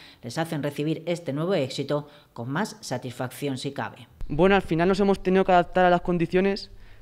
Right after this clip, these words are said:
Speaker 2: porque, eh, al final también hacerlo en, en un espacio libre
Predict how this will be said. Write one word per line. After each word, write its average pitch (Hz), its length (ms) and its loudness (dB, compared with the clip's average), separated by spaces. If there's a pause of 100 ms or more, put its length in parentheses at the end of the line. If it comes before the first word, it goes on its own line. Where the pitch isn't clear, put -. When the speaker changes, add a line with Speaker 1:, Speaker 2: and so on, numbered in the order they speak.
(160)
Speaker 2:
porque, 170 320 2
eh, 156 340 4
al 156 140 0
final 165 260 0
también 180 600 4 (440)
hacerlo 185 480 4
en, 180 600 4 (340)
en 165 220 2
un 180 100 2
espacio 175 400 0
libre 170 400 0